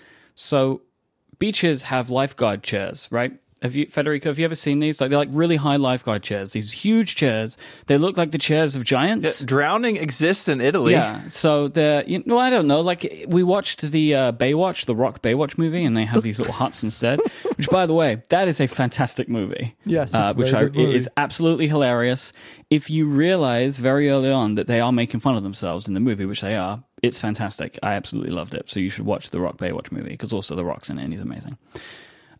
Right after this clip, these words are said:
Speaker 1: Um, so at the, in the evening at these beaches, the lifeguard chairs,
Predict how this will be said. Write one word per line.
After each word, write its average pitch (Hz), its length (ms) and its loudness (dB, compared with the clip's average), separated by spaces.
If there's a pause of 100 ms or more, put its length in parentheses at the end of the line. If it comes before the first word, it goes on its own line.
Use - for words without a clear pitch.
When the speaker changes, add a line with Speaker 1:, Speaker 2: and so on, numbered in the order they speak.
Speaker 1:
Um, 156 360 4
so 160 440 2 (760)
at 196 100 0
the, 202 200 4
in 208 180 2
the 196 80 2
evening 139 440 2
at 113 60 -2
these 110 160 -2
beaches, 110 580 -2 (140)
the 113 460 2 (200)
lifeguard 117 440 0
chairs, 98 560 -2